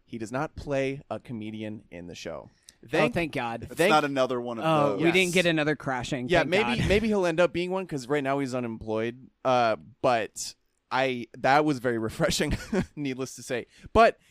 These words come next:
Speaker 1: here's, here's the, the main pitch of the show. Rami is,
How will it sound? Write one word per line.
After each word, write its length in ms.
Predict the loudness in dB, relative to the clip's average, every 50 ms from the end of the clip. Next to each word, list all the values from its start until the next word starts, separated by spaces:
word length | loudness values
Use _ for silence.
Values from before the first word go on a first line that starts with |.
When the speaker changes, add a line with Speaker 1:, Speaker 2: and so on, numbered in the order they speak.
| _ _
Speaker 1:
here's, 440 | -12 -8 -6 -4 -4 -4 -6 -8 -12
here's 560 | -12 -8 -4 -4 -2 -2 -4 -6 -8 -10 -12 -16 _ _ _
the, 420 | -20 -8 0 4 6 6 6 4 2 0
the 140 | 0 0 0
main 380 | 2 0 -2 0 0 -2 -2 -4
pitch 300 | -4 -4 -4 -2 -2 -4
of 120 | -4 -4
the 80 | -6 -6
show. 460 | -4 -2 0 2 2 2 0 -2 -8 -16 _ _ _ _ -10 0
Rami 520 | 2 4 4 4 2 -2 -4 -6 -8 -4 0
is, 460 | 2 2 4 2 2 -2 -4 -10 -10